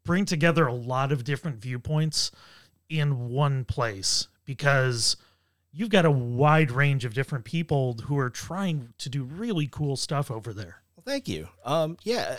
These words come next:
Speaker 2: everybody that, that's on Lunchador currently, and, and yourself included, um, everybody has their, their thing they're passionate about and they wanna share with, with the world, and that's kind of what we all have in common. That's what the best podcasts are, right? Um,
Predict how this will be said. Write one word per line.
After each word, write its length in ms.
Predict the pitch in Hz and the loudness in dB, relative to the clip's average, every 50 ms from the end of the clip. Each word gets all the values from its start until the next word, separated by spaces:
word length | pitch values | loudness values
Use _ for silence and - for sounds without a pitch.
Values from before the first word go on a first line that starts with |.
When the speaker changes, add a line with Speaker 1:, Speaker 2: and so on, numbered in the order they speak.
| - - | -6 -6
Speaker 2:
everybody 680 | 165 220 269 220 226 196 185 175 175 175 170 165 156 - | -6 -6 -4 -2 -2 0 0 0 0 -2 -4 -6 -6 -4
that, 360 | 156 139 127 127 - _ _ | 0 0 0 0 -2 _ _
that's 160 | - 123 - | -10 -8 -6
on 200 | 131 156 165 165 | -4 -2 -2 -2
Lunchador 400 | 165 160 - - 139 131 117 110 | -2 -4 -4 -4 -2 -2 -2 -4
currently, 460 | - - 151 143 120 92 104 113 123 117 | -4 -4 -4 -4 -4 -4 -6 -4 -4 -4
and, 160 | 117 113 117 - | -4 -6 -8 -8
and 240 | 110 110 113 107 104 _ _ - | -8 -8 -6 -8 -10 _ _ -12
yourself 380 | 101 98 - 135 123 117 - | -8 -6 -4 -4 -4 -6 -6
included, 480 | 113 101 - 165 170 139 104 90 82 - - | -8 -10 -8 -8 -6 -6 -6 -6 -8 -8 -6
um, 420 | 113 131 135 135 127 120 117 123 - _ _ - | -2 0 0 0 0 -2 -4 -6 -10 _ _ -10
everybody 380 | 131 151 202 202 180 170 160 | -8 -6 -4 -4 -4 -4 -4
has 400 | 131 143 139 135 139 139 131 123 | -4 -4 -4 -2 -2 -4 -6 -6
their, 560 | - 139 127 120 113 110 113 113 110 113 127 151 131 | -4 -2 -2 -2 -2 -2 -4 -4 -6 -6 -10 -12 -10
their 140 | 131 113 | -10 -10
thing 280 | 107 - - 151 147 139 | -8 -6 -4 -2 -2 -2
they're 100 | 127 113 | -2 -4
passionate 500 | - - 117 113 110 - - 120 110 101 | -4 -4 -4 -4 -4 -4 -4 -4 -4 -4
about 360 | 101 95 95 92 90 92 - _ _ _ _ _ _ _ _ _ - | -4 -4 -2 -2 -2 -4 -6 _ _ _ _ _ _ _ _ _ -8
and 100 | 123 117 | -6 -4
they 60 | 117 | -4
wanna 240 | 113 120 123 120 113 113 | -2 -2 -4 -4 -4 -4
share 280 | - - 120 113 110 | -6 -6 -6 -6 -6
with, 320 | 101 98 95 - - - - _ _ | -6 -8 -10 -12 -14 -18 -20 _ _
with 200 | 120 110 - - | -18 -16 -14 -10
the 60 | 117 107 | -8 -6
world, 360 | 120 127 110 87 80 82 90 | -6 -6 -6 -6 -8 -10 -12
and 140 | 87 92 110 | -12 -12 -10
that's 140 | 113 - | -10 -8
kind 160 | - 143 127 117 | -4 -4 -4 -4
of 60 | 104 | -4
what 100 | 113 - | -6 -6
we 100 | 104 107 | -6 -6
all 120 | 107 107 101 | -4 -4 -4
have 180 | 110 107 104 | -6 -6 -8
in 100 | 101 95 | -10 -10
common. 360 | 92 - 123 117 113 101 92 | -10 -10 -8 -8 -8 -8 -8
That's 200 | 98 101 98 - | -8 -8 -8 -6
what 240 | - 120 - - _ | -6 -8 -8 -8 _
the 80 | - 98 | -12 -10
best 200 | 104 101 - - | -8 -8 -8 -8
podcasts 580 | - 110 107 95 - - 87 87 - - - 127 | -8 -10 -10 -10 -12 -14 -10 -8 -8 -6 -4 -4
are, 240 | 123 92 80 78 78 | -4 -4 -6 -8 -10
right? 280 | 87 90 95 113 - _ _ _ _ _ _ _ _ _ _ - | -10 -10 -10 -12 -12 _ _ _ _ _ _ _ _ _ _ -10
Um, 440 | 117 107 98 92 90 90 95 101 | -8 -6 -4 -4 -4 -6 -8 -12